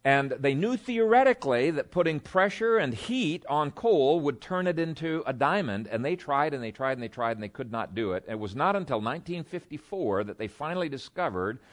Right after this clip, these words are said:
that you needed to put a catalyst with it. And the first catalyst they used was, uh, molten iron, and later they used molten, uh, nickel and, uh, cobalt. But they called this a solvent catalyst,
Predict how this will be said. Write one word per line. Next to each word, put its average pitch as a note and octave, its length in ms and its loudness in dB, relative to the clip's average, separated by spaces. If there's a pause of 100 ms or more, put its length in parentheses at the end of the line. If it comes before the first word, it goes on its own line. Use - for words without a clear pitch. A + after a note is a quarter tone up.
(380)
that A#2+ 180 -2
you C3+ 140 -2
needed D#3+ 380 0
to D3+ 60 -6
put C3+ 500 2
a B2 80 -10
catalyst A#2 680 -2
with D#3 280 -2
it. D#2+ 160 -10
And F2 100 -8
the G2 60 -6
first D3 280 -6
catalyst C3+ 480 -2
they B2+ 100 -6
used B2+ 500 -2
was, G2+ 340 -4
uh, G2+ 80 -2
molten B2 500 -4
iron, B2 480 -4 (460)
and G2+ 100 -4
later A#2+ 300 2
they A#2 120 0
used A2+ 280 -4
molten, A2 540 -4
uh, F#2 420 -4
nickel A#2+ 520 0
and, F#2 300 -6
uh, E2 100 -8
cobalt. A2 640 -2 (480)
But B2+ 160 0
they C3 120 0
called A3+ 320 2
this C#3+ 180 0
a C3 80 -2
solvent F3+ 640 0
catalyst, C#3 640 -2